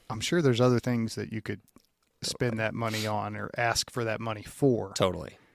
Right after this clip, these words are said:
Speaker 1: Um, yeah, I, I'm always of the mindset I want my people to be as healthy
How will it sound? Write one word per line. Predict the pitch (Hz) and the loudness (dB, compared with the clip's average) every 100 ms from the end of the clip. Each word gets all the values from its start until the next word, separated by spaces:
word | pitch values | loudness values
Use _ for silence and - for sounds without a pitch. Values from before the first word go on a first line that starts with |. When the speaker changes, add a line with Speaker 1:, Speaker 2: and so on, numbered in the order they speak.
| _ _ _ _ - | _ _ _ _ -8
Speaker 1:
Um, | 120 107 101 101 110 _ _ _ _ _ _ _ 110 | -4 -4 -6 -10 -18 _ _ _ _ _ _ _ -6
yeah, | 110 95 - - | -6 -6 -12 -4
I, | 113 113 - - - _ - - _ _ _ _ _ _ _ _ | -2 -2 -4 -20 -20 _ -20 -20 _ _ _ _ _ _ _ _
I'm | 117 123 | -2 2
always | 120 113 113 113 | 2 2 0 -2
of | 110 | -6
the | 110 | -6
mindset | 110 110 - 110 110 - | -6 -6 -4 -2 -2 -4
I | 113 | -6
want | 113 113 | -4 -4
my | 117 110 107 - _ - | -2 -4 -6 -14 _ -4
people | 120 - 104 | -4 -4 -6
to | 113 | -8
be | 110 107 107 - _ _ _ _ - | -8 -8 -10 -14 _ _ _ _ -8
as | 110 - | -6 -4
healthy | 107 104 107 104 | -6 -6 -12 -14